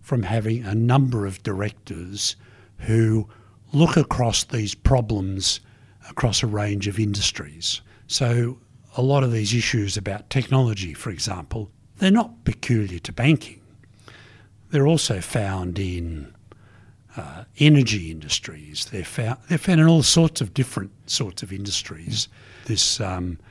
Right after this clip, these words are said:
balance for how you're gonna deal with customers in this technologically enabled,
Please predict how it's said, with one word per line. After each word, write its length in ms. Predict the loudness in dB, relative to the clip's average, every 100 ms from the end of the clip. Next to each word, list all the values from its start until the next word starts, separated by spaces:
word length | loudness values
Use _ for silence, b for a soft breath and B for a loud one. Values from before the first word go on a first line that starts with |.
| b b b _
balance 500 | 2 2 2 0 -2
for 380 | -2 -6 -4 -4
how 180 | -2 0
you're 240 | 0 -2
gonna 200 | -4 -6
deal 220 | -4 -4
with 220 | -4 -10 -6
customers 720 | -4 -2 -4 -6 -6 -6 -6 b b b -6
in 140 | -4
this 180 | -4 -4
technologically 1200 | -4 -4 -6 -6 -6 -10 -8 -8 -6 -6 -8 -6
enabled, 640 | -4 -4 -4 -6 -6 -10